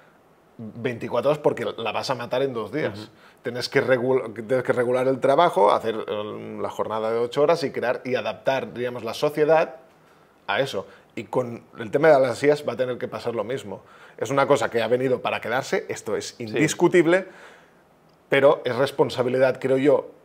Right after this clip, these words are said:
Speaker 1: del Estado, de cada Estado, que esto
Speaker 2: Ujú.
Speaker 1: hay que pactarlo,
Speaker 2: Sí,
Speaker 1: pues,
Speaker 2: sí.
Speaker 1: con sus artistas, con la gente, con, al final con quien se, se ve, eh, apelado,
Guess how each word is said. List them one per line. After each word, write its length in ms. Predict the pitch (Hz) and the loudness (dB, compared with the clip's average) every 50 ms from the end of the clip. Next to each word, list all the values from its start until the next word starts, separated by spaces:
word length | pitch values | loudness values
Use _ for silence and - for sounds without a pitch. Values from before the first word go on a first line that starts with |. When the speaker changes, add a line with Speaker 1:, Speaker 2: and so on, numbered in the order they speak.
| _ _ | _ _
Speaker 1:
del 160 | - 110 104 | -10 -6 -6
Estado, 460 | 101 92 - - - 127 123 117 135 139 | -6 -6 -6 -4 -4 -2 -2 -2 -4 -4
de 120 | - 95 | -6 -6
cada 200 | - 196 - 104 | -6 -6 -6 -6
Estado, 320 | 98 - - 113 123 143 | -6 -6 -6 -6 -6 -6
que 100 | - - - - - - | -8 -12 -12 -14 -14 -16
esto 240 | - - 127 127 | -12 -10 -8 -6
Speaker 2:
Ujú. 140 | - 120 117 - | -6 -8 -8 -8
Speaker 1:
hay 140 | 101 110 | -10 -10
que 140 | - - 104 | -10 -10 -10
pactarlo, 420 | - 104 101 - - 113 110 107 107 | -8 -8 -8 -6 -4 -4 -2 -2 -4
Speaker 2:
Sí, 40 | |
Speaker 1:
pues, 140 | 104 98 120 | -4 -4 -6
Speaker 2:
sí. 60 | 113 | -6
Speaker 1:
con 260 | 101 98 92 92 90 90 | -6 -10 -14 -16 -18 -16
sus 240 | - - 104 - | -14 -14 -12 -12
artistas, 560 | - 87 - - 151 160 160 160 - 147 143 - | -12 -14 -8 -4 -2 -2 0 2 2 2 2 0
con 140 | - 113 | -4 -8
la 100 | 107 107 | -6 -6
gente, 220 | 104 - 143 147 - | -6 -6 -6 -6 -2
con, 260 | - 151 147 143 143 - - - - - - | 0 0 0 -2 -4 -12 -18 -20 -14 -6 -2
al 180 | - 117 127 | 0 0 0
final 260 | 110 135 139 156 170 | 2 2 4 4 4
con 140 | 165 185 180 156 | 6 4 4 4
quien 260 | 147 147 139 135 123 | 4 2 2 0 0
se, 380 | - - 127 123 120 117 104 | 4 4 6 6 6 4 2
se 140 | 104 - 123 | 0 0 0
ve, 420 | 107 117 120 135 143 135 - - - _ - | 0 2 2 2 2 2 0 -6 -16 _ -2
eh, 360 | 127 131 123 117 117 110 110 - | 0 2 2 2 2 2 0 0
apelado, 640 | - 120 123 - 127 113 107 123 156 147 127 - - | 0 0 0 2 2 2 4 4 4 4 2 0 -4